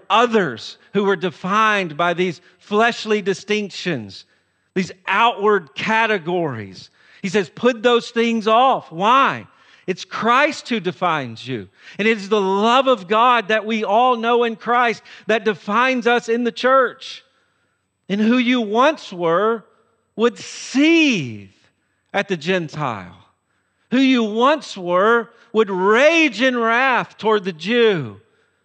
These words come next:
Who you once were would slander and gossip against the barbarian, the slave, the Scythian, these, these, the, the outcast in society.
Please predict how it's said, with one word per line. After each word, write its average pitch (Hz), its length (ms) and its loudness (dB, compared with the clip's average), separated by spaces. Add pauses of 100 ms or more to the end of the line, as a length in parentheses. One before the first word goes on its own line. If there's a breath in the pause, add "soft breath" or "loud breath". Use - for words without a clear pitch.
(280)
Who 233 80 4
you 247 240 2
once 226 540 0
were 220 400 2 (180 soft breath)
would 196 160 -4
slander 226 880 0
and 165 300 -4
gossip 247 640 0
against 196 380 -4
the 208 80 -4
barbarian, 196 960 0 (180 loud breath)
the 190 100 0
slave, 226 760 0
the 170 80 -4
Scythian, 214 800 -2 (180 loud breath)
these, 226 260 -2 (180 loud breath)
these, 214 240 -2 (140)
the, 202 140 -4
the 208 240 0
outcast 240 840 0
in 214 360 -2
society. 214 1080 -2